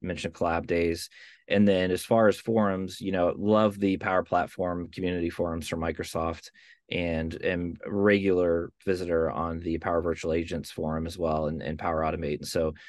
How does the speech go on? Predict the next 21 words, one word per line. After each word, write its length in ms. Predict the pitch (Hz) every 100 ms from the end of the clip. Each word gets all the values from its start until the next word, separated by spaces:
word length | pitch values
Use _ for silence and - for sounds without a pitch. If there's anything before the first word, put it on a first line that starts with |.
| - -
spend 240 | 127 113
quite 160 | 113 101
a 40 |
bit 100 | 98
of 100 | 90
time 280 | 98 90 90
there. 360 | 95 92 90
And 220 | - 87 90
then 140 | 85
my 140 | 85
blog, 420 | 85 87 85 82 -
matt 280 | 82 85 82
jemison 400 | 85 80 - 82
dot 220 | 78 -
com, 500 | - 87 87 85 82 - - - _ -
and 160 | 82
also 220 | 80 - 80
post 260 | 82 78
those 200 | 80 78
on 120 | 76
Twitter. 500 | 76 113 107 101 95